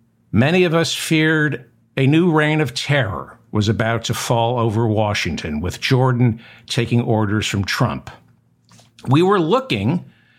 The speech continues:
at government shutdowns and a Congress that would purge the F B I and Justice Department of its funding to keep Donald Trump out of prison. The speaker has a lot of power, especially if all you want to do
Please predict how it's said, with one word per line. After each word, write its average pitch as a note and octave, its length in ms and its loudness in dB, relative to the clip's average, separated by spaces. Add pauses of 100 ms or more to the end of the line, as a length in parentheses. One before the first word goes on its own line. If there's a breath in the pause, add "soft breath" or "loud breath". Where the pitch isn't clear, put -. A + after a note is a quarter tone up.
(180 soft breath)
at C#3 200 -4
government F3 380 0
shutdowns F#3 800 -4
and A2+ 100 2
a A#2 40 0
Congress C3 840 0 (380 loud breath)
that B2+ 120 0
would C3 220 -2
purge F3+ 560 0
the C3 160 2
F C3 240 -2
B B2 160 2
I C#3+ 320 0
and A2 160 0
Justice C#3 500 -2
Department B2+ 600 -2
of A2 100 -2
its G#2 160 -6
funding D3+ 680 0 (440 loud breath)
to - 100 -4
keep C3 240 0
Donald B2 400 0
Trump - 520 -4 (180)
out D2+ 180 -2
of D2+ 80 -8
prison. C#2+ 640 -6 (520 soft breath)
The - 60 -2
speaker C#4+ 440 -2
has D3+ 180 0
a C3+ 60 -2
lot C3 360 2
of - 120 -2
power, F#2+ 500 -2
especially A#2 840 0
if G#2+ 180 -4
all A#2+ 140 2
you A#2 80 2
want A2+ 180 2
to G#2 60 -2
do G#2+ 420 0